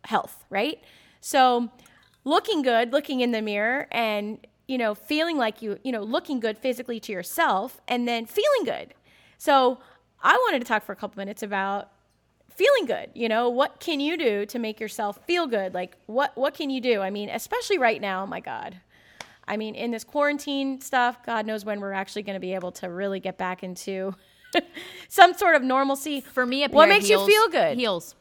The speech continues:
Speaker 2: heels. I like getting dressed up, putting on a skirt,
Speaker 1: High
Speaker 2: putting on a
Speaker 1: heels.
Speaker 2: nice shirt, putting on heel. Yeah. You
Speaker 1: Why?
Speaker 2: know,
Speaker 1: Why does that make you feel
Speaker 2: I
Speaker 1: good?
Speaker 2: don't know. It just does. I feel, I feel empowered. You know, it's like the one thing I do that, like, you know, like, my husband's not gonna do. You know, like,
Speaker 1: Oh, yeah,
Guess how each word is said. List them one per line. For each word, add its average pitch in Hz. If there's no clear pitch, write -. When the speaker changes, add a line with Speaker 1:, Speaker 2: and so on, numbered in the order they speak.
Speaker 2:
heels. 190
I 214
like 233
getting 220
dressed 196
up, 185
putting 196
on 185
a 180
skirt, 180
Speaker 1:
High 254
Speaker 2:
putting 247
on 185
a 185
Speaker 1:
heels. 180
Speaker 2:
nice 175
shirt, -
putting 185
on 170
heel. 170
Yeah. 202
You 254
Speaker 1:
Why? 427
Speaker 2:
know, 226
Speaker 1:
Why 269
does 349
that 370
make 339
you 269
feel 285
Speaker 2:
I 392
Speaker 1:
good? 466
Speaker 2:
don't 453
know. 403
It 285
just 294
does. -
I 226
feel, 311
I 254
feel 294
empowered. 226
You 254
know, 269
it's 262
like 262
the 247
one 233
thing 233
I 196
do 196
that, 190
like, 180
you 190
know, 165
like, 165
my 185
husband's 185
not 180
gonna 170
do. 170
You 214
know, 220
like, 202
Speaker 1:
Oh, -
yeah, 381